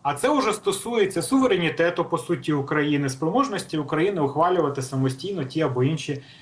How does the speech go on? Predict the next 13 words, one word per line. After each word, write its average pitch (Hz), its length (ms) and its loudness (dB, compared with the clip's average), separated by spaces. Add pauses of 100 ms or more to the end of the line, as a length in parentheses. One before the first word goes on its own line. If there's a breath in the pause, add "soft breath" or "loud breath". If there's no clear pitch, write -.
(140 loud breath)
ключові 156 300 0
політичні 156 580 0
рішення. 180 360 -4 (500)
Тому 214 220 0
я 247 140 4
взагалі 247 320 2
не 233 120 0
виключаю, 240 500 2
що 202 120 -2
насправді 196 480 2
оці 185 200 0
територіальні 190 640 2
вкиди, 185 600 0